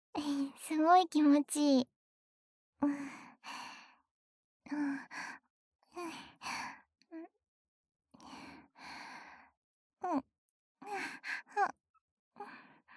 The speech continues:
うん。うん。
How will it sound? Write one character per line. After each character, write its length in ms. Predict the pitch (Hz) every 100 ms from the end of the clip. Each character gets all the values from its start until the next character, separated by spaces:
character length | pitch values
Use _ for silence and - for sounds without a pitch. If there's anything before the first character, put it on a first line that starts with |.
| - _ _ _ _ _ _ _ - - - 311 - - - - - - - - - - - _ _ _ 302 302 - - _ _ _ _ _ _ -
う 80 |
ん。 320 | 311 311 311
う 20 |
ん。 40 | 294